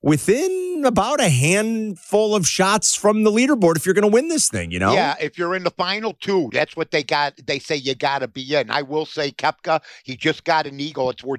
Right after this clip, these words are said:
Speaker 2: we're taping early this morning.
Speaker 1: We are, yes.
Speaker 2: He's up by three right now, but a lot of the guys haven't even teed off yet. It's minus ten to minus seven for the second place guy.
Speaker 1: Mm.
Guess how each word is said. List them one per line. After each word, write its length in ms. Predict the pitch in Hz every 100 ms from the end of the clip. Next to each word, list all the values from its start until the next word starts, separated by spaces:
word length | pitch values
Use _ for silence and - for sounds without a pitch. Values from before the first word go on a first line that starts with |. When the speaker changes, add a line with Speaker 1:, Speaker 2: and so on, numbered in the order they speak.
| -
Speaker 2:
we're 140 | 135
taping 440 | 131 - 156 160 139
early 300 | 143 147 147
this 240 | 139 -
morning. 160 | 127 123
Speaker 1:
We 60 |
are, 200 | 131 117
yes. 420 | 104 113 92 - -
Speaker 2:
He's 240 | 160 165
up 180 | 175 -
by 140 | 160 135
three 360 | - 147 170
right 320 | 151 135 135
now, 140 | 135 131
but 140 | 151
a 40 | 131
lot 200 | 135 165
of 80 |
the 60 | 143
guys 280 | 143 139 131
haven't 300 | 143 127 127
even 220 | 113 117
teed 260 | - 135 123
off 280 | 135 143 -
yet. 220 | 120 120
It's 180 | 123 -
minus 360 | 135 139 135 -
ten 260 | 131 139
to 60 | 131
minus 360 | 120 120 113 -
seven 320 | 147 147 120
for 80 | 127
the 80 | 113
second 380 | - 147 127 110
place 260 | 139 113
guy. 300 | - 151 98
Speaker 1:
Mm. 160 | 92 80